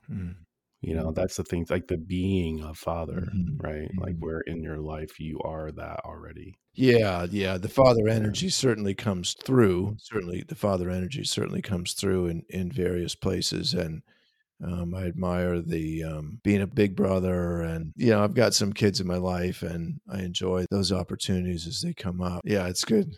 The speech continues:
Speaker 1: It's good energy to run, for sure.
Speaker 2: Yeah, yeah.
Speaker 1: Yeah.
Speaker 2: Yeah,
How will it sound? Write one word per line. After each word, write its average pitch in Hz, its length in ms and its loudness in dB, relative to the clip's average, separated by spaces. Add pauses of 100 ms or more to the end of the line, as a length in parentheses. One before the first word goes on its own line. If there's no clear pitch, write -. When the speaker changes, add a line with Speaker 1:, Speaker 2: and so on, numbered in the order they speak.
Speaker 1:
It's - 120 0
good 113 160 2
energy 98 400 2
to 85 160 -8
run, 82 440 -6
for - 160 -10
sure. 87 440 -4 (280)
Speaker 2:
Yeah, 90 220 -4 (440)
yeah. 78 240 -6
Speaker 1:
Yeah. 52 180 -8 (280)
Speaker 2:
Yeah, 104 220 8